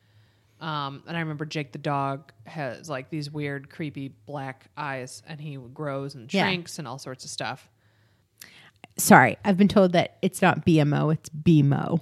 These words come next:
Speaker 1: B M O, B M O. Okay. Good to
Speaker 2: As
Speaker 1: know.
Speaker 2: you can
Speaker 1: Thank
Speaker 2: tell,
Speaker 1: you.
Speaker 2: I, this is not one of the shows
Speaker 1: <laughs>
Speaker 2: that I
Speaker 1: Not
Speaker 2: watch.
Speaker 1: one of the shows. Mm-hmm.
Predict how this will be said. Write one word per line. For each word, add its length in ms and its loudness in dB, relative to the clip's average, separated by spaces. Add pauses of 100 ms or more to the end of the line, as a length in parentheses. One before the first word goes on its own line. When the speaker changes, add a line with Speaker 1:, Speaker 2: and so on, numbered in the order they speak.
(140)
Speaker 1:
B 180 4
M 100 4
O, 380 0
B 320 -4
M 120 -6
O. 320 -12 (120)
Okay. 300 0 (200)
Good 200 0
to 80 4
Speaker 2:
As 100 12
Speaker 1:
know. 60 8
Speaker 2:
you 60 8
can 100 8
Speaker 1:
Thank 140 -2
Speaker 2:
tell, 80 4
Speaker 1:
you. 60 4
Speaker 2:
I, 200 -2
this 240 0
is 100 2
not 200 2
one 100 0
of 100 -2
the 60 -2
shows 180 -6
Speaker 1:
<laughs> 140 4
Speaker 2:
that 220 4
I 20 6
Speaker 1:
Not 200 0
Speaker 2:
watch. 100 4
Speaker 1:
one 80 0
of 60 -6
the 60 -6
shows. 360 -8 (120)
Mm-hmm. 260 -12